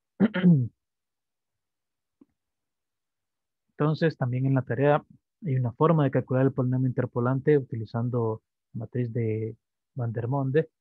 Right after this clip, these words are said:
Entonces, esa también es otra técnica. También se puede utilizar así de sencillo. <clears throat> Entonces, bueno, creo que con toda esta discusión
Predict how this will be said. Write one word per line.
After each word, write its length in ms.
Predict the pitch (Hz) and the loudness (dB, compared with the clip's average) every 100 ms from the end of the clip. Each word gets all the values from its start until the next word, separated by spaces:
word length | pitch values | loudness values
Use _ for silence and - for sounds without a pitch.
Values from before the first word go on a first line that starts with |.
| _ _ _ _ | _ _ _ _
Entonces, 760 | - 120 123 127 117 - _ _ _ _ - _ _ _ _ _ _ - | -8 -6 -6 -4 -4 -6 _ _ _ _ -20 _ _ _ _ _ _ -12
esa 180 | 120 | -10
también 260 | 123 117 120 | -6 -6 -4
es 60 | 113 | -6
otra 220 | 120 127 | -4 -4
técnica. 480 | 143 131 135 135 160 _ _ _ _ _ _ _ | 0 0 0 -2 -4 _ _ _ _ _ _ _
También 240 | 120 113 | -10 -8
se 100 | 110 | -8
puede 160 | - 117 | -10 -8
utilizar 340 | 113 110 117 | -8 -8 -6
así 200 | 120 - | -8 -8
de 140 | 113 110 | -8 -6
sencillo. 480 | 120 117 127 123 151 _ _ _ _ _ _ _ _ _ _ _ _ _ _ - | -8 -6 -2 -2 -4 _ _ _ _ _ _ _ _ _ _ _ _ _ _ -4
<clears throat> 160 | 185 165 190 151 120 107 _ _ _ | -4 2 4 4 0 -6 _ _ _
Entonces, 720 | 123 123 - 135 139 135 _ _ _ _ | -6 -4 0 2 2 0 _ _ _ _
bueno, 300 | - 120 127 | -6 -4 -4
creo 200 | 156 123 - | -4 -6 -6
que 160 | 127 | -10
con 240 | - 113 113 | -8 -8 -4
toda 200 | 131 131 | -2 -2
esta 180 | - | -2
discusión 600 | 123 123 120 - 156 180 | -4 -4 -8 -2 0 0